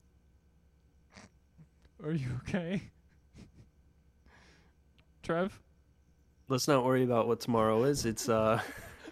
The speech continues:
Speaker 1: <laughs>
Speaker 2: International Homeless Animals Day.
Speaker 1: <laughs> Hey.
Speaker 2: And then National Senior Citizens Day.
Speaker 1: And then Ninoy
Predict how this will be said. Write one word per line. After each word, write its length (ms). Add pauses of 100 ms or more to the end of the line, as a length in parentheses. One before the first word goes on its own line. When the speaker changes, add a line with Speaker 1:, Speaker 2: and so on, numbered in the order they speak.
(400)
Speaker 1:
<laughs> 880
Speaker 2:
International 720
Homeless 420
Animals 420
Day. 340
Speaker 1:
<laughs> 480 (1120)
Hey. 300
Speaker 2:
And 100
then 140
National 400
Senior 400
Citizens 540
Day. 280 (840)
Speaker 1:
And 120
then 400 (540)
Ninoy 840